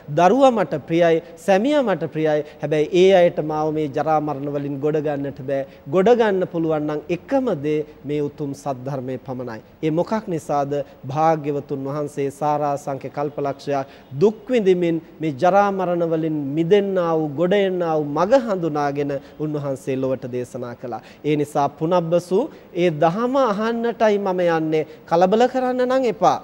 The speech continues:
කරදර කරන්න නම් එපා කියලා මේ මාතාව දැන් මේ නොඑක ආකාරයෙන් දහම වර්ණනා කරලා තමන්ගේ දරුවෝ දෙන්නට ආයාචනා කරන්නේ ඒ උතුම් සද්ධර්මය ශ්‍රවණය කරන්න මට ඉඩ දෙන්නට කියලා.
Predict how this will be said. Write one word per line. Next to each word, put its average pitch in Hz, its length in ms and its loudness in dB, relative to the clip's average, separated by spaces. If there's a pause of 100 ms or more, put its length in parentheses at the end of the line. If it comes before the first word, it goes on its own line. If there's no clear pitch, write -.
(160)
කරදර 262 480 4
කරන්න 202 340 2
නම් 156 220 -2
එපා 156 340 -2
කියලා 156 380 2 (240)
මේ 175 200 0
මාතාව 165 640 2
දැන් 165 200 0
මේ 170 120 -2
නොඑක 196 480 -2
ආකාරයෙන් 190 680 2
දහම 202 300 -2
වර්ණනා 156 560 -2
කරලා 156 360 0 (240)
තමන්ගේ 170 420 -2
දරුවෝ 175 380 0
දෙන්නට 151 340 -2
ආයාචනා 156 800 0
කරන්නේ 139 520 -4 (180)
ඒ 156 180 -2
උතුම් 151 380 -4
සද්ධර්මය 143 680 -6
ශ්‍රවණය 160 500 -2
කරන්න 135 360 -6 (220)
මට 156 240 -4
ඉඩ 139 200 -4
දෙන්නට 120 400 -8
කියලා. - 280 -18